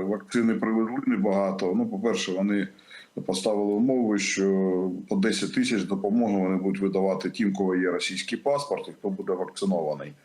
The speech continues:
Е, л-, а вакцини привезли мало. Люди між собою там, е, сперечаються. Хоча, е, вакцинують військових і поліцейських, е, вони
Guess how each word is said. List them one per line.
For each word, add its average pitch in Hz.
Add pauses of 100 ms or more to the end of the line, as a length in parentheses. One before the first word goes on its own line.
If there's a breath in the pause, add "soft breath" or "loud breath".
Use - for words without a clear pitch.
(500 loud breath)
Е, -
л-, 76
а 87
вакцини 120
привезли 110
мало. 90
Люди 104
між 104
собою 104
там, 98
е, 90 (840 soft breath)
сперечаються. 92 (380)
Хоча, 110 (500 loud breath)
е, 90
вакцинують 113
військових 110
і 104
поліцейських, 101
е, 85
вони 101